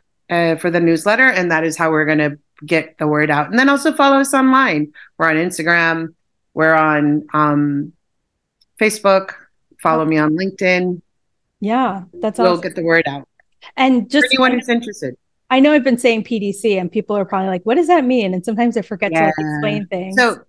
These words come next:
Speaker 1: the permaculture design course is a seventy-two hour set curriculum that was created by Bill Mollison. And, um, it's, it's a, it's a bigger time commitment.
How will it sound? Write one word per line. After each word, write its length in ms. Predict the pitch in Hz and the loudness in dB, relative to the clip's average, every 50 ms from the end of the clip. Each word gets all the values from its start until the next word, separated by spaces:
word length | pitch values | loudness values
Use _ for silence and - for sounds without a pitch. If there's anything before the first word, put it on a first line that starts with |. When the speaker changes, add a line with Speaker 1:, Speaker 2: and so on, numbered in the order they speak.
| _ - | _ -6
Speaker 1:
the 140 | 185 262 262 | -2 -2 -2
permaculture 600 | 262 - 311 302 320 320 - 330 285 - 269 208 | 0 0 0 2 2 2 2 0 0 0 0 0
design 400 | 208 185 170 190 170 175 185 175 | 0 0 0 0 0 0 -2 -2
course 460 | - 180 160 160 165 156 - - - | -2 0 2 2 2 0 -2 -6 -6
is 180 | 180 175 160 | -4 -4 -4
a 60 | 165 160 | -4 -4
seventy-two 540 | - - 190 185 202 202 190 - - 185 | -2 0 0 0 -2 -4 -4 -2 0 2
hour 320 | 175 170 170 165 165 170 165 | 2 2 2 2 2 2 0
set 320 | - - 165 165 165 - | 0 -2 -2 -4 -4 -4
curriculum 460 | - 165 151 147 - 185 180 175 180 | -2 -2 -2 0 0 -2 -2 0 0
that 120 | 165 151 147 | 0 -2 -2
was 240 | 151 151 147 - _ _ - - - _ - | -2 -6 -8 -12 _ _ -20 -20 -20 _ -6
created 300 | - 170 165 165 170 160 | -2 0 0 0 0 0
by 160 | 165 151 151 | 0 -2 -2
Bill 160 | 151 151 151 | -2 -2 0
Mollison. 600 | 151 147 147 147 156 165 160 - 226 247 269 269 269 - - - - _ _ - | 0 0 0 0 0 -2 -2 -2 -2 -2 -2 -2 -4 -8 -20 -20 -20 _ _ -4
And, 500 | 202 226 220 220 214 214 214 208 185 196 - - | 0 0 2 2 2 2 0 -2 -2 -6 -6 -2
um, 580 | 202 196 196 190 185 170 165 160 156 156 165 - _ _ _ _ _ _ _ _ - | 0 0 2 0 -2 -4 -6 -8 -8 -10 -10 -12 _ _ _ _ _ _ _ _ -2
it's, 460 | 202 190 175 - - - - - - _ _ _ - - 208 | 0 0 0 -2 -4 -6 -6 -8 -10 _ _ _ -10 -6 -4
it's 120 | 208 214 | 0 0
a, 140 | 254 233 240 - | 0 0 0 -4
it's 220 | 196 196 190 - | -6 -6 -2 0
a 300 | 202 180 170 165 165 160 - | 0 2 2 2 -2 -2 -4
bigger 220 | 220 247 254 247 240 | -2 0 0 0 0
time 280 | - - 175 175 190 | -2 -2 -2 -2 -2
commitment. 500 | 180 - 165 151 147 135 143 147 - - | -4 -4 -2 -2 -2 -2 -2 -4 -6 -8